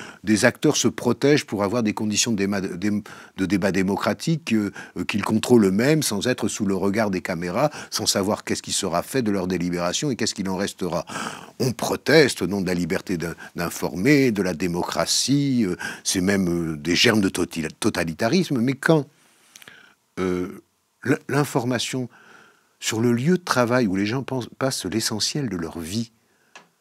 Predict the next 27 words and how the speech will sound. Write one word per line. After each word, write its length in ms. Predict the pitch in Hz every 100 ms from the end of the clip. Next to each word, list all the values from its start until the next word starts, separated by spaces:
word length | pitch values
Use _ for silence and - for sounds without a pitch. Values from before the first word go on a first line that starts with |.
| _ _ - -
est 80 | 123
soumise 540 | - - 170 170 151
à 40 | 107
la 120 | 95
décision 560 | 117 - - 113 143
des 140 | 135 95
di-, 200 | 104 -
des 200 | 90 85
responsables 640 | - 110 120 110 139 107
d'entreprise. 720 | 98 104 - 95 104 95 76 76 - - -
Et 60 | 113
donc, 200 | 139 120
vous 100 | 117
ne 120 | 120
pouvez 500 | 113 - 269 254 143
pas 300 | 135 165 151 -
enquêter 580 | 131 123 127 - 123
réellement 560 | 104 113 127 120 127 127
et 100 | 104
en 100 | 95
toute 260 | - 156 -
liberté 380 | 120 113 -
sur 160 | 117 98
les 100 | 90
conditions 440 | - 131 117 127
de 40 | 117
travail 500 | - 113 110 107